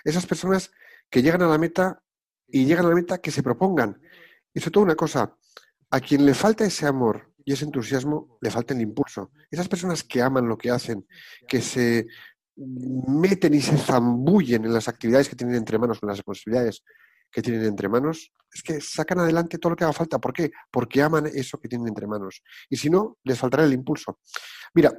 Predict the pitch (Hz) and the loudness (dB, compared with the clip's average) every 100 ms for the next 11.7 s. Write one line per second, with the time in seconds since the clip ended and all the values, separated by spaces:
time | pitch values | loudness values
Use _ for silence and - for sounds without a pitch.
0 | - 147 135 165 196 233 233 208 190 - | -4 0 0 -2 -2 -2 0 -2 -4 -6
1 | 180 175 190 190 135 _ - - - 139 | 0 0 2 2 0 _ -20 -16 -2 4
2 | 202 156 117 104 - - 117 123 117 110 | 6 6 4 2 -4 -12 -2 0 0 -4
3 | 107 101 - 113 101 92 - _ _ 123 | -6 -8 -6 -6 -4 -10 -12 _ _ -2
4 | 120 - 185 131 - 127 120 113 165 131 | 0 0 -2 -2 0 0 0 -2 0 0
5 | - _ - - _ - 113 - - - | -2 _ -20 -20 _ -10 -8 -8 -8 0
6 | 165 131 113 110 107 107 117 170 165 170 | 2 2 -2 -8 -8 -8 -2 0 0 -2
7 | 127 120 - 107 - 156 120 - 110 107 | -2 -6 -4 -6 -2 -2 -2 -6 -4 -2
8 | 104 _ - 107 104 120 175 156 139 131 | -4 _ -8 -6 -2 2 4 4 2 0
9 | 160 180 175 - - - _ _ - 123 | 0 0 -2 -6 -20 -20 _ _ -10 -8
10 | - 170 175 - - 123 123 196 220 151 | 0 2 0 -6 -18 -16 0 2 4 2
11 | 120 117 113 139 120 107 90 | -2 -4 -2 -2 -2 -4 -8